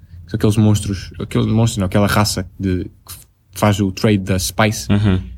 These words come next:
Speaker 1: Eh, e acho que eles querem fazer agora é meio uma, uma aliança, entre aspas, de todos os Bounty Hunters contra os Pikes. Parece-me que é o que eles querem fazer,
Speaker 2: Hum.
Speaker 1: pelo que eu vi. E acho que o, é capaz do Han Solo aparecer no último episódio.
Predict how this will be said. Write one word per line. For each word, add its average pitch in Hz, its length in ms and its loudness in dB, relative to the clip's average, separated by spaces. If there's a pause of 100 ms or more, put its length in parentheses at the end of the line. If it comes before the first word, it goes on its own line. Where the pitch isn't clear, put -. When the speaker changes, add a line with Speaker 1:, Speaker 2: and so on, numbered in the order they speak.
(120)
Speaker 1:
Eh, 113 180 2
e 117 160 4
acho 120 180 2
que - 60 2
eles 120 100 2
querem 123 200 2
fazer 117 240 2
agora 113 180 2
é - 20 2
meio 110 240 2
uma, 98 400 -2 (880)
uma 113 160 6
aliança, 117 500 4
entre 104 200 0
aspas, 104 320 -2
de 95 260 -14
todos 117 240 4
os 107 160 4
Bounty 107 420 2
Hunters 107 480 -2 (440)
contra 113 280 2
os 107 100 0
Pikes. - 460 -8 (100)
Parece-me 113 280 2
que 113 80 0
é - 20 4
o 104 40 0
que 117 80 0
eles 110 120 2
querem 110 160 4
fazer, 92 340 -4 (280)
Speaker 2:
Hum. 90 120 4
Speaker 1:
pelo 90 120 -2
que - 80 -2
eu 98 80 4
vi. 90 180 -2 (760)
E 113 140 6
acho 113 240 2
que - 80 -2
o, 107 160 0 (260)
é 117 60 -4
capaz 107 340 2
do 95 160 -2
Han 107 100 0
Solo 101 240 -2
aparecer 98 360 -4
no 98 60 -4
último 98 180 -6
episódio. 101 440 -4